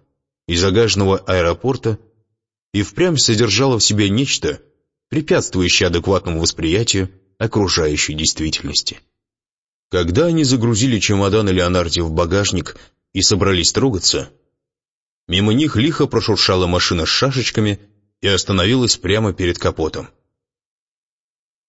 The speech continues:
«Эй, лейтенант!» заорал высунувшийся в окно таксист.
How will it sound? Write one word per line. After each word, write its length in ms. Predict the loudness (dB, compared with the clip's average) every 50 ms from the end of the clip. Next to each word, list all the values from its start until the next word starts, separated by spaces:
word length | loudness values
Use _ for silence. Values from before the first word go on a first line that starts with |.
| _ _ -4
«Эй, 260 | 0 2 4 4 4
лейтенант!» 680 | 2 2 2 0 0 0 0 0 0 -2 -4 -6 -10 -18 _ _ _ _ _ _ _ _
заорал 480 | -8 -4 -2 0 2 2 2 2 2 2
высунувшийся 640 | 2 0 0 0 0 0 -2 0 -2 0 0 0 0
в 40 | 0
окно 240 | -2 -2 -4 -2 -2
таксист. 520 | -2 -2 0 -2 -2 -2 -2 -4 -6 -8